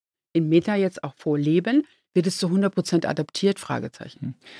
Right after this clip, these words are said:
Speaker 2: Nochmal ganz konkret, jemand hat, eine Mitarbeitende,
Speaker 1: Mhm.
Speaker 2: Mitarbeiter, Mitarbeiterin von dir, hat was auf dem Herzen, Überforderung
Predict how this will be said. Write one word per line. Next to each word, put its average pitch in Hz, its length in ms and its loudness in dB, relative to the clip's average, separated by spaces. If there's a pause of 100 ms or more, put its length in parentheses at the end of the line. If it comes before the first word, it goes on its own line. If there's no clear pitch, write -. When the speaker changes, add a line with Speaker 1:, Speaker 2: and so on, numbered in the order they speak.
(140)
Speaker 2:
Nochmal 113 260 2
ganz 120 240 0
konkret, 101 480 0
jemand 113 380 0
hat, - 280 -4
eine 104 200 0
Mitarbeitende, 110 680 0
Speaker 1:
Mhm. 202 80 -2
Speaker 2:
Mitarbeiter, 110 420 2
Mitarbeiterin 98 540 0
von 95 160 -4
dir, 95 200 -2 (500)
hat - 220 -6
was 104 160 -6
auf 104 100 -8
dem - 120 0
Herzen, - 580 -4 (120)
Überforderung 95 840 -4